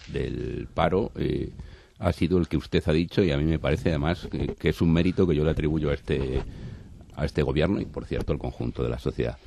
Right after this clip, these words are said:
Pero no me negará usted que en medio de todo este descenso del paro se está produciendo un deterioro de la masa retributiva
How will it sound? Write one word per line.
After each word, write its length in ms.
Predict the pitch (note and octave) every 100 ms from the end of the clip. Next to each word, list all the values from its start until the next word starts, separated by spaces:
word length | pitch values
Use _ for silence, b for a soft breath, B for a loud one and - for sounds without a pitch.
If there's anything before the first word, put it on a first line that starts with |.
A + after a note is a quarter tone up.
| b b b -
Pero 160 | D#2
no 100 | D#2+
me 80 | A2
negará 320 | A2+ A2 G2+
usted 320 | G2 - G2+ -
que 140 | D#2+
en 120 | C#2+
medio 260 | E2 F#2 F#2+
de 120 | F2
todo 240 | - F2+
este 540 | E2+ - E2+ D#2+ D2+ -
descenso 680 | C#2+ C#2 - F2+ F#2 - F2
del 140 | E2+
paro 340 | - F2+ - -
se 160 | - C#2+
está 260 | - C#2+
produciendo 560 | - E2+ E2 F2 F2+ F2
un 160 | D#2+ C2+
deterioro 540 | C#2 C2+ C#2 F#2+ F#2+
de 80 | D2+
la 80 | C#2
masa 260 | D#2+ F#2+
retributiva 680 | E2+ D#2 D#2+ D#2 D#2 F2 G2